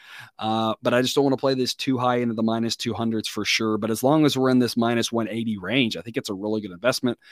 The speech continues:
The Braves just should have an advantage everywhere across the field and being home. I think they're a solid pick. Model projects nine runs. Current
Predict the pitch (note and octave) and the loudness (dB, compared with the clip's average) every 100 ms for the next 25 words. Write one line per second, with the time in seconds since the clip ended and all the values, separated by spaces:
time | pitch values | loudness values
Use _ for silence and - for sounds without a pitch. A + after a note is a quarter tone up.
0 | - - - A2 A#2+ B2+ A2+ A#2 - C3 | -20 -20 -6 4 6 6 2 2 4 4
1 | A#2+ A2+ A2 A2 A#2 A2+ - B2 C3 B2+ | 4 2 -2 0 0 0 -2 2 6 6
2 | A2+ - B2 A2+ G#2+ - A#2 A2 A2+ A2+ | 6 4 2 2 -4 -2 0 0 0 -2
3 | G#2+ A2 G2+ A#2 A2 G#2+ - - _ _ | 0 -2 -2 2 2 2 -2 -14 _ _
4 | _ - A2+ A2+ - G2+ G2 - A2+ G#2 | _ -6 -4 -4 -4 -4 -2 0 0 0
5 | G2 F#2 - - - A2 G2+ - - - | -2 -6 -6 -4 -2 -4 -6 -12 -20 -20
6 | - - - D#3+ F3+ D#3 D3+ D#3 C#3 C#3 | -20 -6 6 8 8 6 2 4 4 4
7 | C#3+ C3 C3+ C#3 C#3 C#3 - - C#3 C3+ | 4 4 4 4 4 4 2 -2 0 0